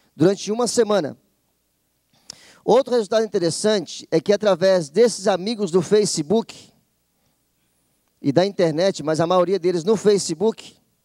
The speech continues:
nós tivemos, através deles, dois milhões seiscentos e noventa e duas mil pessoas também visualizando o programa via satélite.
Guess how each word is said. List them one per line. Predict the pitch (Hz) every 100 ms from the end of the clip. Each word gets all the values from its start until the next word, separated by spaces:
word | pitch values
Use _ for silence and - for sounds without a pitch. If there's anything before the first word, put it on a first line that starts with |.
| _ _ _ _ _
nós | - 156 196 214
tivemos, | 202 196 208 190
através | 175 185 185 156
deles, | 160 208 160 123 -
dois | 127 185 247 233 220
milhões | 233 190 220 233 175
seiscentos | 202 - 220 190
e |
noventa | 208 202
e | 185
duas | 196 202 160
mil | 196 220
pessoas | 214 185 - 208 175 143 - - - _ _ _ _ _ -
também | 196 180 233 202
visualizando | 147 262 302 254 175 226 208 220 214 147 139 190 220 233
o | 226 196
programa | 208 202 160 185 202 196
via | 143 190
satélite. | 165 175 147 143 120 110 - -